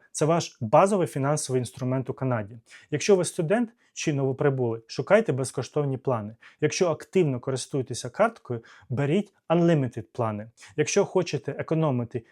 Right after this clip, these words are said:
і вам не потрібні відділення, онлайн-банки стануть найкращим вибором.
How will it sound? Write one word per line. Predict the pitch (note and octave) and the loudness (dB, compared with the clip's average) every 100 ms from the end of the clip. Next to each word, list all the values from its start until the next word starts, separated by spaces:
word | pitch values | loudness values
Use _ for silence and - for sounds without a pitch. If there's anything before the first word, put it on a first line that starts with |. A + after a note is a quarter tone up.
| - | -4
і | C#3+ | 0
вам | E3 D3 C3+ | 2 2 2
не | D#3 | 0
потрібні | D3 C3+ - D3+ B2 A2+ | 0 -6 -2 -2 -2 -6
відділення, | B2 B2 G#3+ B3+ B2 A2+ A2+ - _ - | -6 -4 0 0 -2 -6 -10 -18 _ 0
онлайн-банки | D3 D#3 C3+ B2 C#3+ A3+ A3+ B2+ - | 4 4 4 0 0 0 -2 -8 -8
стануть | - D#3 D#3+ C3+ | -6 0 0 -2
найкращим | B2+ - E3+ E3 C#3+ B2 | -6 -4 -4 -4 -8 -4
вибором. | B2 A2 G#2+ G#2 | -2 -2 -6 -8